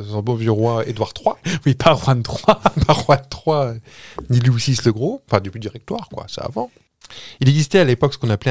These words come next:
Speaker 1: un acte d'expulsion, euh, qui donnait la possibilité d'un propriétaire terrien,
Speaker 2: Ouais.
Speaker 1: euh, lorsqu'il y a des squatteurs, d'expulser, euh, ces squatters
Speaker 2: Ouais.
Speaker 1: de ces terres,
Speaker 2: Ouais.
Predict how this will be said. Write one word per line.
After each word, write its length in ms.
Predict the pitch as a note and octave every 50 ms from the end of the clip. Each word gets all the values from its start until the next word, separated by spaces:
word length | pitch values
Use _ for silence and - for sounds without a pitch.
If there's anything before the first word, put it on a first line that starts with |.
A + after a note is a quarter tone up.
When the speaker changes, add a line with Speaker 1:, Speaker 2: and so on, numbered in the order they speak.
| A2 F#2
Speaker 1:
un 160 | F#2 G#2 C3
acte 260 | D3 - _ - -
d'expulsion, 880 | F#2 F2 - - D#3 - - - - G#2+ F#2 - - - - E2 D#2+ F2+ - - - - - - - - - _ _ _ - - -
euh, 100 | G2 G2
qui 160 | - - C3+
donnait 240 | B2+ C#3 D3+ D#3+ C#3+
la 80 | A#2
possibilité 560 | G#2 - - - C3+ - - B2+ A#2+ A#2 D3+ C3+
d'un 140 | A#2 G#2+
propriétaire 640 | - - A2+ - - A2 G#2 F#2+ - A#2 G2+ - -
terrien, 480 | - - G2 F2+ G2+ A#2+ D#3+ F#3 G3+ G3 _ _ _
Speaker 2:
Ouais. 140 | - F#2 E2+ D#2+
Speaker 1:
euh, 80 | D#2 E2
lorsqu'il 220 | F#2+ C#3 - - A#2+
y 20 | G#2
a 20 |
des 120 | F#2+ G2
squatteurs, 680 | F#2 - - F#2+ E2+ - C#3+ - G#2 - - - _ _ _ _
d'expulser, 1000 | A#2 A2+ B2 D3+ A3+ G#3+ - - - F#3+ F3 D#3 - - F3+ F3+ F3 E3+ D3+ - _ _ _ -
euh, 520 | A2+ G#2 G2+ G2 G2 G2 G2 F#2+ F#2+ F#2+
ces 160 | - - A#2
squatters 720 | - - - F#2+ - - F3 A3 G#3 - - - - - _
Speaker 2:
Ouais. 340 | - G2+ G2 F#2 F2+ F#2+ A#2+
Speaker 1:
de 40 | E3
ces 100 | F#3 -
terres, 460 | - - - F#2+ - - - - - -
Speaker 2:
Ouais. 360 | F#2 F2 F2 E2+ F2+ A2 D3